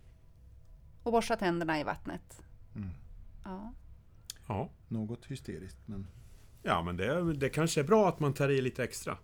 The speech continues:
Speaker 3: Jag menar, det var ju inte så länge sedan det här i Östersund var. Det var ju
Speaker 2: Men hur
Speaker 3: inte
Speaker 2: tror
Speaker 3: roligt
Speaker 2: du vi
Speaker 3: för
Speaker 2: hade
Speaker 3: dem.
Speaker 2: luktat om vi inte hade duschat? Nu är det, de är släppt på det
Speaker 3: Ja,
Speaker 2: precis
Speaker 3: hur ni
Speaker 2: här för,
Speaker 3: luktar,
Speaker 2: för
Speaker 3: det
Speaker 2: en
Speaker 3: spelar
Speaker 2: timme
Speaker 3: väl
Speaker 2: sedan
Speaker 3: inte
Speaker 2: eller något så,
Speaker 3: så
Speaker 2: så
Speaker 3: stor
Speaker 2: fick vi klartecken.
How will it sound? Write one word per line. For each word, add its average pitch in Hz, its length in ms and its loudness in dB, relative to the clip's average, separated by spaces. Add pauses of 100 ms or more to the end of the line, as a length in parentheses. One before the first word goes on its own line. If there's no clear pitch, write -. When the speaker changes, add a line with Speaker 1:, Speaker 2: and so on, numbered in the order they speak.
Speaker 3:
Jag 127 100 0
menar, 139 240 4
det 139 100 4
var 143 120 4
ju 143 60 4
inte 143 180 -2
så 196 300 4
länge 117 260 0
sedan 113 220 -2
det 107 80 -2
här 104 140 -4
i 113 80 0
Östersund 104 540 -4
var. - 140 -12 (560)
Det - 120 -6
var 147 80 4
ju 135 60 6
Speaker 2:
Men 131 80 6
hur 139 140 6
Speaker 3:
inte 165 120 8
Speaker 2:
tror - 160 8
Speaker 3:
roligt 151 100 4
Speaker 2:
du 131 60 4
vi 123 80 2
Speaker 3:
för 113 60 2
Speaker 2:
hade 117 120 2
Speaker 3:
dem. 123 80 2
Speaker 2:
luktat 131 400 0
om 113 120 -4
vi 107 60 -2
inte 110 180 -6
hade 107 160 -4
duschat? 110 380 -4
Nu 156 160 4
är 147 140 6
det, 120 120 2
de 123 200 -2
är 117 40 2
släppt - 280 0
på 117 60 -6
det 110 60 -2
Speaker 3:
Ja, 95 120 0
Speaker 2:
precis 104 160 2
Speaker 3:
hur - 60 4
ni 104 80 4
Speaker 2:
här 101 60 6
för, 104 60 4
Speaker 3:
luktar, 110 680 4 (120)
Speaker 2:
för 143 80 4
Speaker 3:
det 123 80 8
Speaker 2:
en 117 60 8
Speaker 3:
spelar - 0 -
Speaker 2:
timme 143 240 6
Speaker 3:
väl 160 100 8
Speaker 2:
sedan 123 160 4
Speaker 3:
inte - 120 2
Speaker 2:
eller 113 200 2
något 82 100 -2
så, 78 100 -2
Speaker 3:
så - 60 -4
Speaker 2:
så - 120 -10
Speaker 3:
stor 123 160 -2
Speaker 2:
fick 123 240 -4
vi 127 100 0
klartecken. - 560 -6